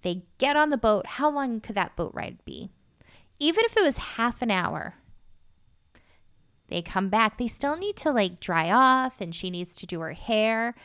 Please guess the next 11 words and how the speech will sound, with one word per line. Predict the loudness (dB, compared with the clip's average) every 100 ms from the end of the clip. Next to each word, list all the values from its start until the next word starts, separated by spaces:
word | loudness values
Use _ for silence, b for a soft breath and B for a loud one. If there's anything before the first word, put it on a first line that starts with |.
| b b b b 2
That | 4
would | 4
be | 4
another, | 4 4 4
like, | 2 2 -4 _ _ _ _ _ _ _ _ _
half | -14 -2 0 0 -2
hour | -2 2 2 0
to | -2 -4
an | -4 -6
hour, | -2 2 2 0
perhaps. | -2 -4 -2 -2 -2 -4 -10